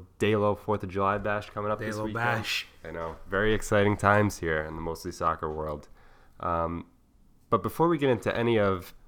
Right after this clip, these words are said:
Speaker 1: the soccer, Jimmy, and we have a lot today. We have a
Speaker 2: We,
Speaker 1: lot of content
Speaker 2: we
Speaker 1: coming
Speaker 2: are.
Speaker 1: at you. We got some U S A Women, some Gold Cup, some Copa America, Twitter questions, transfer news. That's five things. Five
Speaker 2: Five things.
Speaker 1: big things. But now I have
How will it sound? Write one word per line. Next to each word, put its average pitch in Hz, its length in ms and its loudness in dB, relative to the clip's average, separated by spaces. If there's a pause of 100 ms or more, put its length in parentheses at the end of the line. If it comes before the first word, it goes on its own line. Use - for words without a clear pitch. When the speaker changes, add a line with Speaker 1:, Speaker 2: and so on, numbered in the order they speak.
(280)
Speaker 1:
the - 60 -8
soccer, 85 500 4
Jimmy, 78 400 -6 (120)
and 92 140 -8
we 110 80 0
have 123 140 2
a 107 40 0
lot 95 300 6
today. 78 220 -2
We 73 80 -4
have 78 100 -2
a 73 40 -2
Speaker 2:
We, 80 40 2
Speaker 1:
lot 98 100 2
of - 60 -4
content 98 480 2
Speaker 2:
we 85 60 -6
Speaker 1:
coming 87 180 -2
Speaker 2:
are. 85 120 -2
Speaker 1:
at 85 140 -8
you. 85 140 -2 (480)
We 95 100 -4
got 90 200 0
some 76 260 -6 (240)
U 101 180 4
S 95 140 0
A 80 140 0
Women, 87 400 -2 (180)
some 78 200 -8
Gold 101 360 2
Cup, 92 400 2 (240)
some - 160 -14
Copa 110 300 2
America, 113 680 4 (120)
Twitter 127 200 4
questions, 117 460 0
transfer 117 380 2
news. 120 360 4 (460)
That's - 160 -6
five - 300 -2
things. - 400 -4 (500)
Five 92 200 0
Speaker 2:
Five 80 100 -12
things. 80 340 -18
Speaker 1:
big 147 260 2
things. 69 420 -8 (800)
But 107 120 2
now 143 300 8
I 107 160 4
have 101 440 2